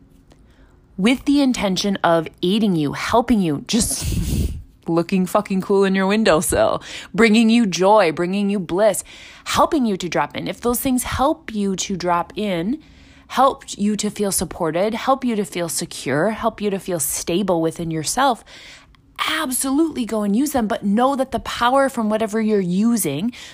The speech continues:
the person, the place, the thing, it is not the person, the place, the thing that is giving you the power. That always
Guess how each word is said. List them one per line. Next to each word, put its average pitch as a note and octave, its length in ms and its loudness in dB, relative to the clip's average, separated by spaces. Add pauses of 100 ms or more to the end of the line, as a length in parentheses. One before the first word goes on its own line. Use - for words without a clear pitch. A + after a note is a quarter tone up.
the G3+ 100 -2
person, A3 360 0
the G3 80 0
place, G#3 300 0
the E3+ 160 -6
thing, G3+ 420 -2 (440)
it C4+ 140 6
is C#4 240 2
not G#3 560 4
the G3+ 80 0
person, G3+ 340 0
the F#3+ 100 2
place, G3+ 300 -2
the F#3 140 -6
thing A3 340 -2
that F3+ 160 0
is E3 140 -2
giving F#3+ 380 2
you F3 160 2
the D#3+ 120 0
power. - 640 -2 (380)
That - 280 2 (160)
always G3 1040 2